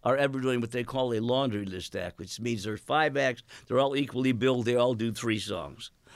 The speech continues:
He said, "No, no, you guys are headliners or nothing, at least co-head, no, no, no." We finally talked him into it because the producer of this particular show convinced him, Jerry Lee Lewis,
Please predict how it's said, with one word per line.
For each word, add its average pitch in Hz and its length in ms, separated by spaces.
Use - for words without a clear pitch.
He 139 100
said, 131 180
"No, 151 140
no, 139 120
you 131 160
guys 131 300
are 123 60
headliners 135 600
or 117 40
nothing, 123 440
at 117 100
least 113 260
co-head, 127 360
no, 120 220
no, 110 180
no." 104 180
We 147 120
finally 190 280
talked 160 320
him 143 140
into 135 180
it 117 80
because 113 360
the 117 100
producer 131 640
of 117 140
this 131 180
particular 139 580
show 127 260
convinced 127 380
him, 101 120
Jerry 110 300
Lee 101 180
Lewis, 143 440